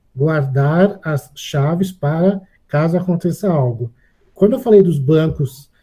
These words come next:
eh, an-, an-, anteriormente, eh, aqui nós temos bancos que já trabalham mais ou menos noventa por cento, setenta, só com blockchain.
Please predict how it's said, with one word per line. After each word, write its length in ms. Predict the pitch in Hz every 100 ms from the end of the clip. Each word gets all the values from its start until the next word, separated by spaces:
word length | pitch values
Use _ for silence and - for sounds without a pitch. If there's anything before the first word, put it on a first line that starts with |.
| _ -
eh, 60 |
an-, 560 | 135 139 170 190 185 165 -
an-, 260 | 151 160
anteriormente, 840 | 139 147 135 131 180 196 196 127 - _ _ _
eh, 240 | 135 143 -
aqui 280 | 156 - 202
nós 140 | 208
temos 240 | 190 214 165
bancos 520 | 143 196 226 - 160
que 80 | -
já 100 | 175
trabalham 600 | 185 165 170 196 208 196
mais 300 | 185 202 190
ou 60 |
menos 540 | 180 190 208 214 190 - _ _ _ -
noventa 420 | 165 156 214 220
por 160 | 202 196
cento, 380 | - 190 196 190
setenta, 320 | 165 196 190
só 180 | 220 214
com 160 | 208
blockchain. 500 | 175 165 - 143 117